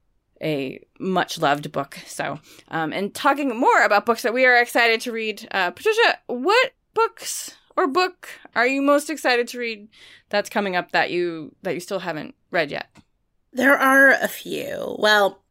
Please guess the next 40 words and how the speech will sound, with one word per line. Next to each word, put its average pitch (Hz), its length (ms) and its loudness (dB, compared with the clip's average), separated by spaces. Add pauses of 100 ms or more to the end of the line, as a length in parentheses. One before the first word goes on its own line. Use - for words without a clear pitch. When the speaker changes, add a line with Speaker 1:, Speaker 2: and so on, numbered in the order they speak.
(220)
Speaker 2:
this 240 280 0
first 240 260 0
one 196 340 -6
I'm 165 360 -2
going - 300 -6
to 175 80 -14
talk - 260 -10
about, - 240 -4
I 180 120 -4
totally - 600 -8
read. - 260 -6
I - 100 -4
got - 200 -6
a 185 40 -12
<laughs> - 0 -
P - 200 -4
D 190 180 0
F - 200 -6
of 170 160 2
it, - 200 0
but 185 300 2
I 202 460 4 (100)
am 196 340 2
ex-, 202 240 -2
like, 185 280 2
I - 160 4
just 190 240 -2
want 165 260 -8
to 185 140 -2
read 156 260 -8
it 175 240 0
over - 240 -2
and 160 120 -4
over. - 320 0 (300)
It's - 300 4
Squad 185 880 2
by 180 320 2
Maggie 185 340 -2
Tokuda 202 480 0
Hall, 180 580 0